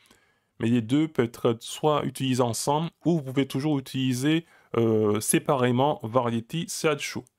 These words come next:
Donc l'installation, sur les principales distributions, vous devrez retrouver Variety dans votre dépôt. Sinon, c'est aussi possible d'utiliser à travers les P P A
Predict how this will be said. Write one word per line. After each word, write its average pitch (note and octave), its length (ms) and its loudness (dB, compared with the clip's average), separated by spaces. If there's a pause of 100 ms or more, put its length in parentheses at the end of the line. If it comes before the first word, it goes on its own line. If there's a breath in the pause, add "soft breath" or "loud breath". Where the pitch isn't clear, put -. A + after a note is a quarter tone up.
(380 soft breath)
Donc - 180 -6
l'installation, D3 720 -2 (880)
sur - 160 -4
les C#3 80 0
principales C#3 680 -2
distributions, B2+ 720 -4
vous C3+ 160 -6 (100)
devrez B2+ 360 -2
retrouver B2 500 0
Variety B2 500 -2
dans D#3 140 0
votre E3+ 260 -2
dépôt. C3+ 420 -2 (600 soft breath)
Sinon, D#3+ 500 -2
c'est E3 160 -2
aussi D3+ 280 -2
possible D#3 720 -4
d'utiliser D3+ 680 -4
à E3 100 0
travers D#3+ 380 0
les D#3+ 140 0
P F3 160 -2
P C3+ 180 0
A D#3+ 260 0